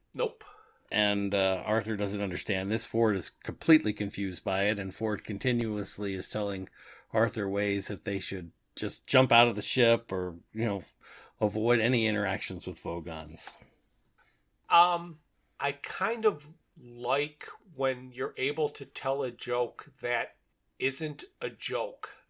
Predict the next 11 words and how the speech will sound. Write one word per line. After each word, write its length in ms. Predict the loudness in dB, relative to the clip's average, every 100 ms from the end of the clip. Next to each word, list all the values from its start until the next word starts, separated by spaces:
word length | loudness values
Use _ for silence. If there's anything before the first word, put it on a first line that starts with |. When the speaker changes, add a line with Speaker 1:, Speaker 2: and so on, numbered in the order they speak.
| _
Speaker 1:
and 120 | -12 -10
I 120 | -10
don't 120 | -8
know 80 | -8
how 260 | -2 -2
to 240 | -2 -4 -6
explain 760 | -4 -6 -6 -10 -8 -8 -8 -8
it, 220 | -10 -14 -20 -20 -20 -20 _ _ _ -2
but 160 | 0 2
it's 160 | -2
funny 580 | -6 -2 0 0 -4